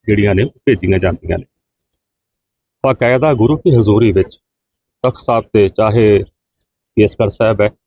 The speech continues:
ਚਾਹੇ ਸ਼੍ਰੀ ਅਕਾਲ ਤਖਤ ਸਾਹਿਬ ਹੈ, ਸਤਿਗੁਰਾਂ ਦਾ ਪ੍ਰਕਾਸ਼ ਹੁੰਦਾ ਹੈ ਔਰ ਕੀਰਤਨ ਹੁੰਦਾ ਹੈ, ਗੁਰਮਤਿ ਸਮਾਗਮ ਹੁੰਦਾ ਹੈ। ਉਹਦੇ ਬਾਅਦ ਉਸ ਪ੍ਰਤੀ ਕੁਝ ਸ਼ਖਸੀਅਤਾਂ ਜਿਹੜੀਆਂ ਨੇ ਉਸ ਰਸਮ ਬਾਰੇ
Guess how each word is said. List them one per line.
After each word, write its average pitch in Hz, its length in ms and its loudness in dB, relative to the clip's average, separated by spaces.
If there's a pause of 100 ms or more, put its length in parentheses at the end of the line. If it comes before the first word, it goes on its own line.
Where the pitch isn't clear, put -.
(440)
ਚਾਹੇ 113 200 0
ਸ਼੍ਰੀ 101 260 0
ਅਕਾਲ 98 220 -2
ਤਖਤ - 200 -12
ਸਾਹਿਬ 107 300 -2
ਹੈ, 95 80 0 (680)
ਸਤਿਗੁਰਾਂ 110 360 -2
ਦਾ 107 120 0
ਪ੍ਰਕਾਸ਼ 101 480 -4
ਹੁੰਦਾ 101 200 0
ਹੈ 92 100 -2 (760)
ਔਰ 107 180 0 (200)
ਕੀਰਤਨ 117 540 -2
ਹੁੰਦਾ 101 340 0
ਹੈ, 107 60 0
ਗੁਰਮਤਿ 98 360 -2
ਸਮਾਗਮ 98 380 -4
ਹੁੰਦਾ 98 240 -2
ਹੈ। 98 80 -2 (720)
ਉਹਦੇ 151 200 2
ਬਾਅਦ 117 280 -2
ਉਸ 110 200 -2
ਪ੍ਰਤੀ 104 440 0 (580)
ਕੁਝ 131 100 0
ਸ਼ਖਸੀਅਤਾਂ 113 560 -4
ਜਿਹੜੀਆਂ 107 380 0
ਨੇ 101 220 0 (160)
ਉਸ 104 240 0 (460)
ਰਸਮ 110 280 -2
ਬਾਰੇ 101 260 0